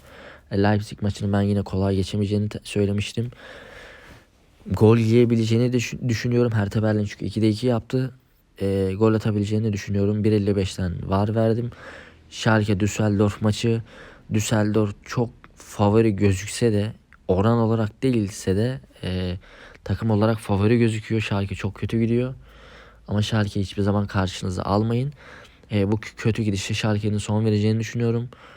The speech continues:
Hoffenheim Köln maçında da zaten bir kuponda var. Bir kuponda sıfır. Bu kuponda da iki buçuk üst vererek yirmi misliye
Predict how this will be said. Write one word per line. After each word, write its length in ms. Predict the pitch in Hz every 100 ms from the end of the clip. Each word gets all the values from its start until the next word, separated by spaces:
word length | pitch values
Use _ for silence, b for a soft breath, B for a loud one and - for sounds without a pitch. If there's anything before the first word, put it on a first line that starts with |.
| B B
Hoffenheim 460 | - 110 113 104 95
Köln 240 | - 113
maçında 340 | 113 110 - 107
da 80 |
zaten 380 | 101 104 101 98
bir 60 | 101
kuponda 560 | - 104 98 95 85
var. 300 | 98 107 113 - _ _ _ _ _ -
Bir 60 | 104
kuponda 520 | - 95 92 92 95 - _
sıfır. 560 | - - 113 - 123 123 B B B B -
Bu 120 | 104
kuponda 380 | - 104 98 98
da 40 |
iki 200 | - 113
buçuk 260 | 104 - 110
üst 180 | -
vererek 380 | 95 87 104 110 B B B -
yirmi 280 | 127 127 101
misliye 520 | 92 90 - 98 113